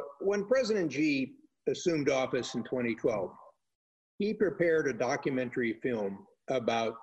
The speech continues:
the end of the Soviet Union, and he directed all the party cadres to watch the film, all eighty-six point six eight million of them at that time. Now, if that film had been developed in Europe, the story would have been about Gorbachev, who helped end the Cold War.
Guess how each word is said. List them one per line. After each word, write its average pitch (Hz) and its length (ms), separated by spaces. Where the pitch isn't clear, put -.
the 120 360
end 127 200
of 110 100
the 110 80
Soviet 107 420
Union, 101 300
and 147 120
he 151 80
directed 175 400
all 156 180
the 151 80
party 135 340
cadres 110 800
to 131 80
watch 120 360
the 117 100
film, 101 280
all 127 400
eighty-six 139 480
point 123 320
six - 260
eight 117 180
million 123 300
of 98 140
them 98 180
at 95 100
that 107 220
time. 90 220
Now, 165 120
if 160 80
that 294 240
film 202 260
had 127 180
been 147 140
developed 139 400
in 117 120
Europe, 104 360
the 160 100
story 208 360
would 170 140
have 139 120
been 143 160
about 120 300
Gorbachev, 131 640
who 120 160
helped 117 280
end 113 200
the 107 60
Cold 107 300
War. 98 280